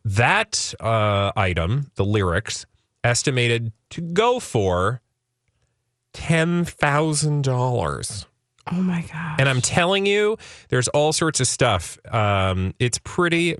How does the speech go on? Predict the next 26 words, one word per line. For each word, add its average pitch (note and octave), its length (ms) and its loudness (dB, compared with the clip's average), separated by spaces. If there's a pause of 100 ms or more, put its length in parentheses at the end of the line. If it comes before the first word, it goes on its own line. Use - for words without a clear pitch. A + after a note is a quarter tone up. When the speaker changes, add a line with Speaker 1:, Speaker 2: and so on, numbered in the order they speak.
Speaker 1:
pretty, B2+ 760 0
<laughs> - 60 -4 (180)
um, A#2+ 440 2
spendy G#2 440 0
stuff, - 380 0
though. D#2 180 0 (340)
It C#3 120 2
includes D3+ 320 0
everything D3 400 0
from B2 240 0
a A2 100 2
Prince's C#3 640 -2
personally B2 560 0
played A2 480 0
purple A2+ 380 0
piano. A#2+ 680 0 (160)
That's G2 160 -2
a G#2 60 2
lot F#2+ 160 0
of - 80 -4
P's. C3 500 -2
Speaker 2:
Say G#3+ 220 0
that G#3+ 280 0
five E3 220 0
times D3+ 300 0
fast. C#3+ 560 0